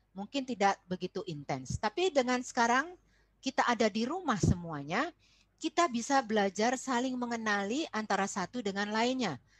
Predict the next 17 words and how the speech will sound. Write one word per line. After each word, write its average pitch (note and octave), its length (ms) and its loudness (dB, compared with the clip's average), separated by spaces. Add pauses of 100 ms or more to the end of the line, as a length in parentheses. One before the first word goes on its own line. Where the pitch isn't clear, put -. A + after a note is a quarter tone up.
(300)
Dan G3+ 160 0
ini C4+ 240 -2
bisa B3 320 0
meningkatkan A#3 720 -2
kualitas G3 560 0
hubungan G3 400 -4 (160)
antar G3 400 -2
anggota E3 480 -6
keluarga. C3+ 480 -8 (640)
Misalnya A3 560 2
anak G#3 160 0
yang G3+ 160 0
tadi G3 320 0
nggak F3+ 160 0
pernah F#3 240 -4
bicara, A3 720 -2
jadi F3 160 0